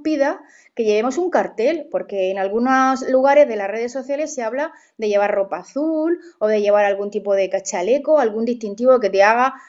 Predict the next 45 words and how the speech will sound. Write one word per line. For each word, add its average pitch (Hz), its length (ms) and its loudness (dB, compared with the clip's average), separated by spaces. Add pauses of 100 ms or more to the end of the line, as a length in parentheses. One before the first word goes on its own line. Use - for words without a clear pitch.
(200)
Pero 196 200 2
si 214 140 -6
es 208 40 -14
que 254 120 -4
vamos 262 320 -4
a 185 80 -4
ver, 269 320 0
mm, 214 40 -12 (600)
mm, 190 60 -16 (200)
la 208 140 -4
gente 226 240 0
no 269 100 0
sale 311 260 2
por 190 200 2
gusto, 262 280 2
la 214 120 2
gente 208 200 -6
sale 247 220 4
por 214 140 -2
una 214 160 -4
necesidad. 233 680 -2
Entonces, 226 340 -4 (180)
tampoco 220 380 0
es 277 500 0
extremadamente 208 800 -2
necesario 196 580 0 (240)
tener 208 260 4
que 208 80 -8
llevar 196 240 2
un 190 100 0
cartel 190 440 -4
donde 190 180 0
se 185 140 -8
diga, 190 400 -2
"Salgo 190 340 2
por 175 140 -4
esto", 185 400 -2
¿no? 233 300 -8
Es 202 100 4
lo 226 100 2
que 208 80 0
yo 196 100 0
entiendo, 196 540 -2
pero 175 140 -2
bueno, 220 280 0